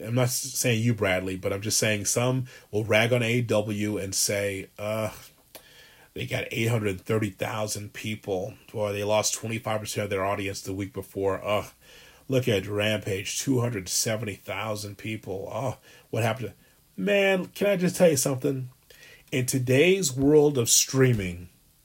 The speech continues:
today's world of streaming, if you can be able to fill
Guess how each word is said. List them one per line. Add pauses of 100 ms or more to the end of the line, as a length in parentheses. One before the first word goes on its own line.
(380)
today's
world
of
streaming, (400)
if
you
can
be
able
to
fill